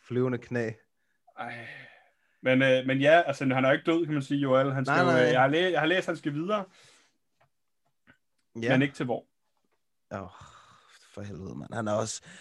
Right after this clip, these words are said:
Speaker 1: altså, han er toogfyrre eller treogfyrre, så,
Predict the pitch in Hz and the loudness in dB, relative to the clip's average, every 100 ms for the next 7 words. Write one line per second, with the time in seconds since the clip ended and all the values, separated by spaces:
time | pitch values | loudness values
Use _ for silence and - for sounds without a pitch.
0 | - 113 113 113 110 - 147 123 123 120 | -10 -6 -2 -2 -2 -2 -2 -2 0 2
1 | 120 117 - 139 120 123 123 110 110 113 | 4 2 0 0 2 2 2 2 4 2
2 | 113 117 104 104 | -2 -2 0 0